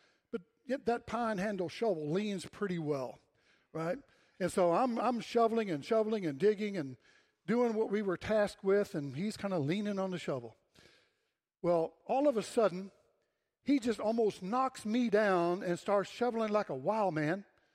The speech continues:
And I just step back and not understanding. I look up, and there comes the project manager and the foreman and a whole troop of fellows in suits and white hats. And I just lean on my shovel. I mean, I,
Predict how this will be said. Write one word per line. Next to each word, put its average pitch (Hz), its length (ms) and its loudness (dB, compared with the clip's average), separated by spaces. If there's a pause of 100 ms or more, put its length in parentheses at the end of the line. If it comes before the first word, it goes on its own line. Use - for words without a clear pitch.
(480)
And 151 140 0
I 254 100 4
just 214 240 0
step 165 300 0
back 233 300 0
and 156 180 -6
not 170 160 0
understanding. 185 640 -2
I 147 60 2
look 180 280 0
up, 226 220 -2
and 143 80 -6
there 202 100 0
comes 202 320 -6
the 151 100 -6
project 226 540 -6
manager 226 600 -6 (240)
and 165 180 0
the 151 120 0
foreman 233 840 0
and 165 160 -4
a 156 100 -6
whole 254 400 -2
troop - 420 -6
of 156 140 -2
fellows 220 500 2
in 147 160 -6
suits - 440 -8
and 139 120 -8 (280)
white 208 300 -2
hats. 233 440 -2 (1200)
And 175 140 2
I 254 80 6
just 247 240 -2
lean 220 220 0
on 220 140 -2
my 226 120 2
shovel. 240 480 0
I 185 80 -4
mean, 185 180 -2
I, 185 260 -2